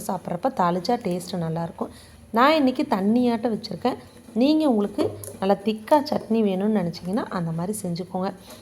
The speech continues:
இட்லி தோசையோட சாப்பிட்றப்ப இப்படி தண்ணியாட்ட தொட்டு சாப்பிட்டா ரொம்பவே நல்லாயிருக்கும். அதனால இப்ப தாளிப்புக்கு கொஞ்சமா எண்ணெய் விட்டுட்டு கடுகு, வரமிளகாய்,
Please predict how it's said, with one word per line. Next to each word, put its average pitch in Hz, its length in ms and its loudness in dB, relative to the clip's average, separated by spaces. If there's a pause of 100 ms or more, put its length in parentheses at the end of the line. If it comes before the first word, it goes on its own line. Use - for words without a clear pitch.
(140)
இட்லி 302 340 4
தோசையோட 269 500 4
சாப்பிட்றப்ப 208 360 2
இப்படி 208 240 0
தண்ணியாட்ட 220 520 0
தொட்டு 226 240 -4
சாப்பிட்டா 214 400 -4
ரொம்பவே 180 360 -2
நல்லாயிருக்கும். 165 520 -4
அதனால 170 320 0 (600)
இப்ப 208 260 -2
தாளிப்புக்கு 190 720 -2 (400)
கொஞ்சமா 208 400 2
எண்ணெய் 185 220 2
விட்டுட்டு 208 360 -2
கடுகு, 196 460 4 (520)
வரமிளகாய், 202 640 4